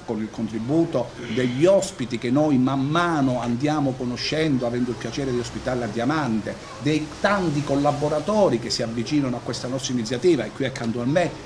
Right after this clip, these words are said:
il piacere di avere Gianfranco Bartalotta, che ha più di una caratteristica per farmi felice e orgoglioso, cioè quella di essere un mio vecchio amico d'infanzia, quello di essere un cittadino di Diamante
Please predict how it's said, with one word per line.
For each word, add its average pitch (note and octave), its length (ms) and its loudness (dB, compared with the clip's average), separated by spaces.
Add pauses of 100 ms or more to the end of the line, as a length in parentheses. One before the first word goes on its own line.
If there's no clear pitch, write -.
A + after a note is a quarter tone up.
(120)
il A2+ 80 -6
piacere C3+ 420 -2
di B2+ 100 0
avere C3+ 300 0
Gianfranco C3 440 -2
Bartalotta, C#3 720 0 (240)
che E3 300 2
ha D#3+ 260 -2 (520)
più C4 320 4
di D3 80 2
una C3+ 180 6
caratteristica C3+ 880 0
per A#2+ 220 -4
farmi C3 460 0
felice C#3+ 480 -2
e C3 40 2
orgoglioso, E3+ 720 2 (220)
cioè C#3 240 0
quella C3+ 240 2
di C3 100 4
essere D3 400 0
un B2+ 80 0
mio C3+ 220 2
vecchio D#3+ 400 -2
amico C#3 280 2
d'infanzia, E3 800 0 (220)
quello D#3 240 4
di D3+ 120 4
essere D3 360 0
un B2 100 0
cittadino C#3+ 460 0
di C3+ 100 2
Diamante B2 540 0